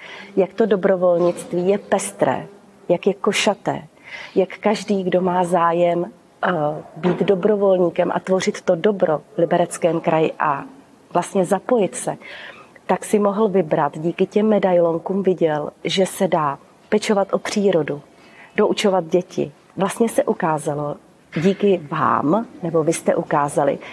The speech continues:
jak to dobrovolnictví je košaté, jak je krásné.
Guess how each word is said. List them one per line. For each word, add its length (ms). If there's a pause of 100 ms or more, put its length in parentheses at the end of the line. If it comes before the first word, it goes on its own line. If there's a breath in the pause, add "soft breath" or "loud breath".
(140 loud breath)
jak 160
to 140
dobrovolnictví 1000
je 80
košaté, 840
jak 220
je 60
krásné. 840